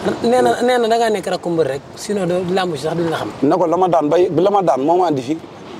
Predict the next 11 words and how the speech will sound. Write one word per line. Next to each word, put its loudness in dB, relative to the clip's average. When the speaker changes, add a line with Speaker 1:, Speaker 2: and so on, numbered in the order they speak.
Speaker 1:
Xar 2
bu 2
weex 2
bi 2
nag, 0
waaw, 2
pour 2
la. 0
Speaker 2:
Sama 2
xarit 2
la. -2